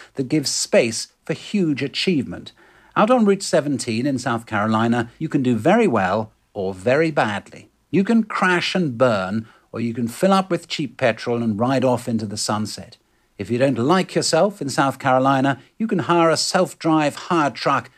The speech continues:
and take it to Seattle. If you don't like your life and you have drive and luck, you can change it, because, being American, you believe you can change it.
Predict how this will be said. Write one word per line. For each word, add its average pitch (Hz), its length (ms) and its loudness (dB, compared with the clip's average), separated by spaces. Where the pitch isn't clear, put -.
and 123 120 -6
take 117 240 0
it 113 120 -10
to 113 100 -8
Seattle. 104 680 -4
If 95 120 -12
you 107 60 -6
don't 135 220 0
like 147 260 2
your 120 120 0
life 156 640 2
and 110 140 -4
you 110 100 -4
have 104 260 -6
drive 160 640 2
and 104 180 -6
luck, 170 400 2
you 175 120 -4
can 196 220 -2
change 156 420 -2
it, - 240 -18
because, 190 440 2
being 147 240 0
American, 135 560 0
you 226 120 0
believe 214 360 2
you 120 80 -2
can 107 160 -4
change 98 340 -4
it. - 180 -20